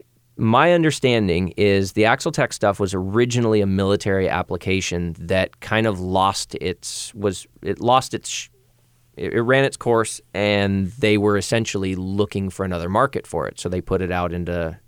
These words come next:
you know, off-road stuff. Now, to date, um, I don't know anybody else that's actually built a portal for off-road.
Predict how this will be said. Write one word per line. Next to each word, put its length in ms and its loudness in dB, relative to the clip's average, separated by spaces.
you 80 -8
know, 120 -4
off-road 420 0
stuff. 240 -10
Now, 200 -2
to 160 2
date, 520 2
um, 460 2
I 100 2
don't 140 4
know 120 4
anybody 360 4
else 180 2
that's 240 -6
actually 480 -2
built 340 -2
a 80 -8
portal 460 -2
for 640 -2
off-road. 640 0